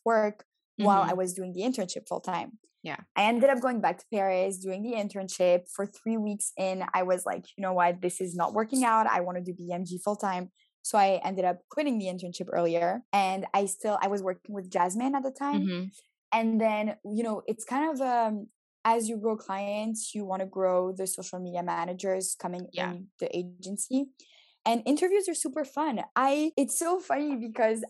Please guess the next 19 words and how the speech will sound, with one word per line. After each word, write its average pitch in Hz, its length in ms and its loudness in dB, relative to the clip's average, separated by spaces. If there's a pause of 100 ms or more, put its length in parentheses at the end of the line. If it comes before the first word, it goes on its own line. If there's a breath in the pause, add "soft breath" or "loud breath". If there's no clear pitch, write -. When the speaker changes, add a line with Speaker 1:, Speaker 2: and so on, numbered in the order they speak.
(140)
Speaker 1:
I'm 294 280 -2
only 277 340 -4
twenty-six 240 760 0 (100)
and 220 160 -2
it's 220 180 -6
like, 240 120 -6 (100)
I 277 260 0
don't 254 260 0
even 233 220 -4
know 226 140 -2
what 220 120 0
I'm 196 220 -2
doing. 269 400 0
So 226 340 4
Speaker 2:
<laughs> 202 40 -2
Speaker 1:
I 294 200 -2
needed 277 420 -4
to 254 160 -4
research 254 420 -2